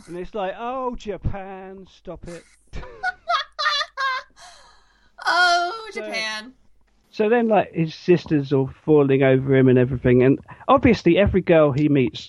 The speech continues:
Speaker 1: falls in love with him 'cause he's so cool. And he's
Speaker 2: Of
Speaker 1: got such a
Speaker 2: course.
Speaker 1: big sword and stuff, and he's so good at computer games that everyone wants to bone him. And, um,
Speaker 2: Uh.
Speaker 1: ah, and then, so the, it, the story isn't as interesting in the second bit,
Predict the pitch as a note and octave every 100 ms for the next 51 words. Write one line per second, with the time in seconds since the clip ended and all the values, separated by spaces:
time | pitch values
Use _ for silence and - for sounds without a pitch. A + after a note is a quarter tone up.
0 | _ C#3+ C3 B2 B2+ A2 G#2 A2 G#2+ -
1 | - A#2+ - C3 A2+ G#2 - C3+ A2 F#2+
2 | - _ _ _ B2 A#2+ - - - C#3+
3 | - B2+ A#2+ D3 B2 - - D#3 C3+ C3+
4 | B2 A#2 A2 A2+ - B2 A2+ A#2+ B2 -
5 | D3+ B2+ C3 A#2+ - A#2 D3+ C3+ B2 A2+
6 | G#2 A2 - A2 A#2+ B2 A2 A#2+ - C3
7 | A#2+ - A#2+ A#2+ A#2 G#2+ _ - F#3+ -
8 | C#3 C3+ C3 C3+ C#3+ C#3+ C#3 - C#3 D3
9 | B2 - _ - E4 D#4+ E4 - _ E3
10 | D3+ C3 A#2 D3 F#3 E3+ - _ _ _
11 | _ _ - F#3 E3+ D#3+ - _ - A3+
12 | F3+ F#3+ - G#3 - - D#3 - B3+ C#4+
13 | A#3 F#3+ E3 D#3+ D3+ D#3+ C#3 C#3+ C3+ B2
14 | C3 A#2+ A#2 B2